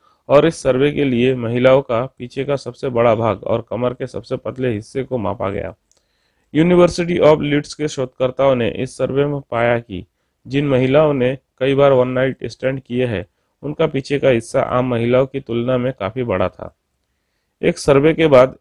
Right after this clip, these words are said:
ये भी पाया गया कि जिन महिलाओं के पार्टनर के अलावा उनके और भी कई संबंध थे, तो उनका भी पीछे का भाग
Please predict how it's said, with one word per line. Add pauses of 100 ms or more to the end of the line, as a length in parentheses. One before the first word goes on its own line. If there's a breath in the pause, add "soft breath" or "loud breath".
ये
भी
पाया
गया
कि
जिन
महिलाओं
के
पार्टनर
के
अलावा
उनके
और
भी
कई
संबंध (100)
थे, (680)
तो
उनका
भी
पीछे
का
भाग